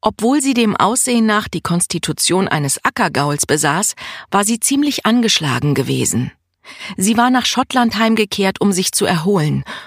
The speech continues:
und hatte mich angefleht, mitzukommen, damit ich ihr Gesellschaft leistete.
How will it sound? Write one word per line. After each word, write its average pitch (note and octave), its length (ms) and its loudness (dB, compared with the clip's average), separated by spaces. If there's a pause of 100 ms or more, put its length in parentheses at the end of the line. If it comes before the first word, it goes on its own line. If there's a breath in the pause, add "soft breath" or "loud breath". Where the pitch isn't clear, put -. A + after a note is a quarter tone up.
(120 loud breath)
und F#3+ 140 2
hatte F#3+ 200 0
mich F3 280 0
angefleht, F#3 720 0
mitzukommen, C3 800 0 (380 loud breath)
damit - 280 -6
ich - 180 -4
ihr C#3 120 0
Gesellschaft - 640 -2
leistete. A#2 540 -2